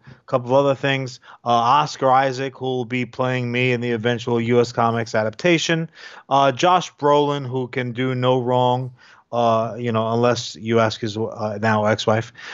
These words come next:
um, <laughs> Stellan Skarsgård, Dave Bautista, who we all slam in love, um, Zendaya, uh, who's just in, in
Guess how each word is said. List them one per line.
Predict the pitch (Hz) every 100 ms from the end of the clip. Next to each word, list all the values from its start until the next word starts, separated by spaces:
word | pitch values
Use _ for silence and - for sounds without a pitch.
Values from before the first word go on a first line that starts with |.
| - -
um, | 127 131 131 135
<laughs> |
Stellan | 131 - 190 196 190 175
Skarsgård, | - 151 151 143 - 127 123 113 104
Dave | 170 202 170
Bautista, | 165 - 170 135 - 110 101 _ _
who | - 139
we | 143
all | 139
slam | 131 - 139 135
in | 135 127
love, | 127 117 104 98 - _ - _
um, | 120 127 127 120 120 120 120
Zendaya, | 123 165 156 143 147 147 151 147 117 101 90 _ _ _
uh, | 113 120
who's | 110 156
just | 127 165 156
in, | 131 127 120
in | 123 123 120